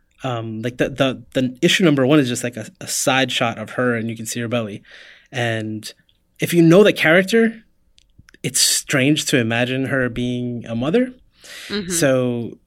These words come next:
Speaker 1: so the, the book has been, it's been hilarious. Just her kind of,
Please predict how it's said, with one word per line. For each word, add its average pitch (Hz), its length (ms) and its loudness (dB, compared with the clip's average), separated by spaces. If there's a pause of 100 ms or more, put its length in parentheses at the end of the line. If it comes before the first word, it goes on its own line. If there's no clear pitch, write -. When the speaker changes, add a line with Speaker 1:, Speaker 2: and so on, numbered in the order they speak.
(240)
Speaker 1:
so 151 300 0
the, 165 180 -2
the 170 280 0
book 190 200 4
has 185 120 2
been, 156 500 4
it's 151 180 -4
been 165 180 4
hilarious. 117 880 -2 (320)
Just 139 200 0
her 139 320 6
kind 131 280 0
of, 117 260 -4